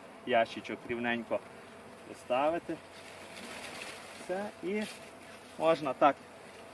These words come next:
так от з тої маленької гілочки струсити.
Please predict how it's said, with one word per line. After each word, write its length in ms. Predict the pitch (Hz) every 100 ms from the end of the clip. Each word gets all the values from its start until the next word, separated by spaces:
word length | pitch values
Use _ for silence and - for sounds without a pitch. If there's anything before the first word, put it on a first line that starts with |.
| - - - - - -
так 160 | 117 113 -
от 120 | 117 -
з 40 | 127
тої 180 | 120
маленької 640 | 120 135 131 131 113 135 127
гілочки 520 | 139 135 147 - 180
струсити. 720 | - 170 - - 214 208 233